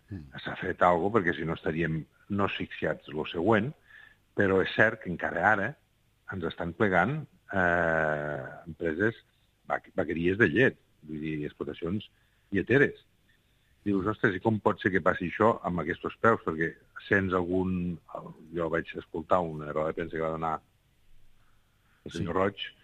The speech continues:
Speaker 1: Mm.
Speaker 2: i va dir, va parlar de cinquanta cèntims s'havia pujat la llet. Perdoneu,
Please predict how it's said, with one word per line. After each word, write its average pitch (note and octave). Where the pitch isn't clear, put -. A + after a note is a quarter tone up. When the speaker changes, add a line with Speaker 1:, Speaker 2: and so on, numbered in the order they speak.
Speaker 1:
Mm. F#2
Speaker 2:
i C#3+
va C3
dir, A#2
va A#2
parlar G#2+
de A#2
cinquanta G#2+
cèntims A2
s'havia F2+
pujat G2
la F2
llet. E2
Perdoneu, F2